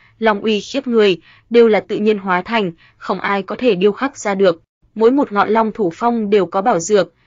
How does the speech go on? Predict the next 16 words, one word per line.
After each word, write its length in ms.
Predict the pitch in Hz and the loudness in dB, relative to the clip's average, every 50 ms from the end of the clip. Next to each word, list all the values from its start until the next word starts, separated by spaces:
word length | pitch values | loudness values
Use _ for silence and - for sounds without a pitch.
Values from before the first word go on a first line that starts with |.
| _ _ _ | _ _ _
như 140 | 226 233 226 | -2 -2 0
tạo 240 | 220 226 208 - - | 0 0 0 -2 -2
thành 320 | - 214 208 196 180 170 | -4 -4 -4 -4 -4 -6
từ 160 | - 185 175 | -4 -6 -6
chân 220 | 170 - 233 220 208 | -4 -4 -4 -4 -4
châu 300 | - 240 240 240 233 220 | -2 0 2 2 2 2
và 160 | 190 - 165 | 0 -4 -6
san 240 | 160 - 208 208 196 | -4 -4 -6 -6 -2
hô, 280 | 208 233 240 233 208 - _ _ _ | 2 4 4 4 2 0 _ _ _
sáng 280 | _ - - 190 185 190 | _ -8 -6 -6 -4 -2
lóa. 360 | 185 175 170 180 202 262 285 - _ _ _ _ _ | 0 0 0 2 0 -2 -4 -6 _ _ _ _ _
Không 240 | _ - - 202 190 | _ -4 -2 -2 -2
chỉ 160 | 180 - 208 | -2 -4 -6
nói 180 | 180 180 180 180 | -2 -2 -2 -2
Tiểu 200 | 180 - 247 175 | 0 -2 -2 -2
Tùng, 320 | 170 - 202 196 185 170 | 0 0 0 0 0 -2